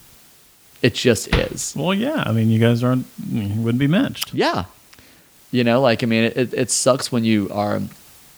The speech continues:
Speaker 1: you know, into, you know, different, you know,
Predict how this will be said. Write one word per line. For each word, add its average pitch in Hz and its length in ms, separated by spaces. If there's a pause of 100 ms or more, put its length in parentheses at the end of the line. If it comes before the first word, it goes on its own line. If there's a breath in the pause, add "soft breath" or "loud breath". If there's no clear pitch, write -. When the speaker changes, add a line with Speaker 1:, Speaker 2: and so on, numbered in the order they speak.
(380)
Speaker 1:
you 95 200
know, 90 400
into, 107 680 (720 loud breath)
you 110 140
know, 95 340 (260)
different, 110 400 (1400)
you 117 120
know, 98 280